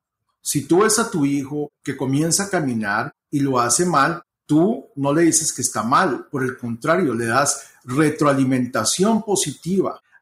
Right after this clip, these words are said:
a esos pequeños esfuerzos que está haciendo. Entonces, nosotros no debemos es lastimarnos y maltratarnos y autoflagelarnos cuando cometemos errores, sino que debemos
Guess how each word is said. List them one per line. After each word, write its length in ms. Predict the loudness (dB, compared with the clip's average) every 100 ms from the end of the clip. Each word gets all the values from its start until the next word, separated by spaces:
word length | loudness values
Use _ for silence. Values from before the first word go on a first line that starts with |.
| -2
a 160 | 0
esos 440 | 2 0 0 -2 -2
pequeños 580 | -4 0 0 2 0 -2
esfuerzos 560 | -8 -10 -8 -8 -10
que 100 | -10
está 200 | -12 -12
haciendo. 260 | -12 -12 -14 _ _ _ _ _ -8
Entonces, 800 | -6 -2 0 2 2 2 0 -4 -18 _ _
nosotros 960 | -6 -2 0 2 0 -4 -6 -6 -8 -12 -6
no 260 | -2 2
debemos 400 | 2 2 0 0
es 340 | 0 0 -2 -4
lastimarnos 1300 | -2 0 0 -2 -2 2 2 2 -2 -8 -8 -10 -10 _
y 240 | -6 -6 -2
maltratarnos 1080 | 0 0 0 -4 -2 2 2 2 -2 -4
y 60 | -4
autoflagelarnos 1120 | -4 -8 -10 -6 -6 -2 0 0 -2 -8 -12 _ -2
cuando 340 | 0 2 0
cometemos 560 | 0 -2 0 -2 -2 0
errores, 320 | 0 0 0
sino 240 | -2 -4
que 120 | -2 0
debemos 460 | 0 -2 -4 -8